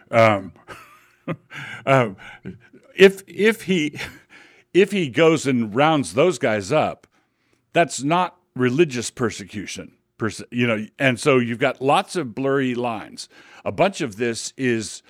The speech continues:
like a watercolor left out in the rain. But the bottom line is we can't make more,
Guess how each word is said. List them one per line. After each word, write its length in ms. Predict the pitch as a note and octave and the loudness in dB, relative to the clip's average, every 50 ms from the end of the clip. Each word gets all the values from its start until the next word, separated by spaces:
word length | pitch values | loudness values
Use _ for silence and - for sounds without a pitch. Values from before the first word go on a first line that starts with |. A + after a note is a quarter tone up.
| _ _ - | _ _ -6
like 140 | A#2 A2 | -6 -6
a 40 | G2+ G2 | -6 -4
watercolor 640 | G2+ A#2+ C#3 D3 C3 A#2 - B2 A#2 A2 G#2 G2+ | 0 0 0 0 0 -2 -4 -4 -2 -2 -2 -2
left 220 | G#2 A2 G#2+ - A#2+ | -4 -6 -6 -6 -6
out 160 | A2 G#2 - | -6 -6 -6
in 60 | G2 | -8
the 100 | G2+ F#2+ | -8 -8
rain. 420 | G#2 A#2 A#2 G#2+ D2+ - - - _ _ _ _ _ _ - - - _ _ | -8 -8 -8 -8 -10 -14 -18 -20 _ _ _ _ _ _ -20 -20 -20 _ _
But 220 | B2+ C3 - - _ _ | -2 -2 -2 -4 _ _
the 200 | - A#2+ A2+ A#2+ | -8 -4 -4 -4
bottom 360 | F2+ - D3+ G#3+ B3 B3 D#3 | -2 0 0 0 0 -2 -2
line 400 | A#2+ G#2 F2+ E2+ F2 G2+ A2+ A2 - | -4 -4 -6 -6 -8 -8 -8 -6 -4
is 420 | B2+ A#2+ A2+ A2 G2+ - - - _ _ _ _ _ _ | -2 -2 -2 -2 -4 -8 -14 -18 _ _ _ _ _ _
we 140 | - C3+ B2+ | -4 -4 -4
can't 440 | - - - F3 G3 G#3 G3+ - - | -4 -4 -6 -4 -2 -4 -4 -4 -4
make 260 | D3+ D#3 D#3 - - | -2 -2 -2 -2 -4
more, 180 | B2 C3 C3+ | -2 -2 -2